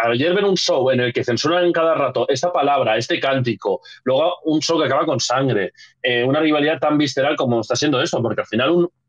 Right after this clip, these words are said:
un Raw que acabe de esta manera es, o sea, es muy difícil de encontrarlo. Obviamente hay sangre muchas veces en los shows de manera fortuita, pero no de manera esta que teníamos tan en mente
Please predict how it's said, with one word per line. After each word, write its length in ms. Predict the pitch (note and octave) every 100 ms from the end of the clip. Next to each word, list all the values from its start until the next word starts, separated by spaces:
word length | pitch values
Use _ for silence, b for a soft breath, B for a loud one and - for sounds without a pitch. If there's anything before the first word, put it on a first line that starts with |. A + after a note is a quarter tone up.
| -
un 160 | D3+
Raw 280 | F3 E3+ D3
que 80 | B2
acabe 260 | A2 C#3 F3
de 60 |
esta 200 | D3+ C#3+
manera 320 | B2 B2 D3
es, 160 | E3+ -
o 440 | B2 - _ -
sea, 180 | - G#2 -
es 160 | C3+ C3
muy 180 | C3 F#3
difícil 360 | F3+ D#3 D3
de 80 | C3+
encontrarlo. 460 | A#2+ A2+ A#2 F3 A#2+
Obviamente 380 | B2+ C3 C3 C3
hay 100 | B2+
sangre 400 | - D3 C3+ A#2+
muchas 200 | B2 B2+
veces 220 | C3 B2
en 60 |
los 140 | B2+ A#2
shows 260 | D3 D3 - B B _
de 160 | - C#3
manera 220 | A#2+ C#3
fortuita, 480 | C#3 C#3+ C3+ D#3 F3+
pero 180 | B2 A2+
no 120 | C3
de 80 | C#3+
manera 320 | C#3+ C#3+ C3+
esta 360 | C3 C#3 C3 B2 B B _ _ _ -
que 320 | D#3 D#3 -
teníamos 440 | E3 E3 F3+ F3+
tan 160 | F#3 F3+
en 120 | E3
mente 360 | E3 F#3 E3+